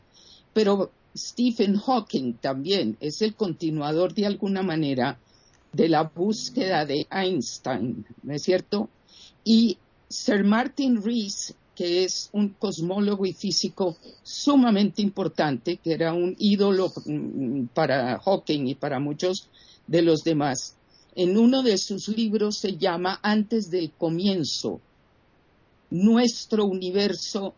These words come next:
y otros. Entonces creo que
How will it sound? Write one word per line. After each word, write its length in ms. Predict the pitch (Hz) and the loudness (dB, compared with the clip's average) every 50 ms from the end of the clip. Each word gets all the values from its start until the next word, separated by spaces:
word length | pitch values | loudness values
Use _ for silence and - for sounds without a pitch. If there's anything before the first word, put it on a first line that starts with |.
| _ - | _ -6
y 140 | 156 151 156 | -2 0 2
otros. 720 | 165 160 - - - 123 - 87 - - - - - - - - - _ _ - - - - - - - - | 2 2 0 -2 -4 -6 -6 -8 -10 -12 -14 -18 -18 -20 -20 -20 -20 _ _ -20 -20 -20 -20 -20 -20 -16 -4
Entonces 720 | - - 214 - - 277 277 277 254 254 349 339 - - - | 0 0 0 2 0 0 -2 0 0 2 0 0 0 -2 -2
creo 440 | - 247 226 208 202 196 196 208 - _ _ _ - | 0 0 2 2 2 0 -2 -4 -8 _ _ _ -2
que 180 | - 202 180 | 0 0 0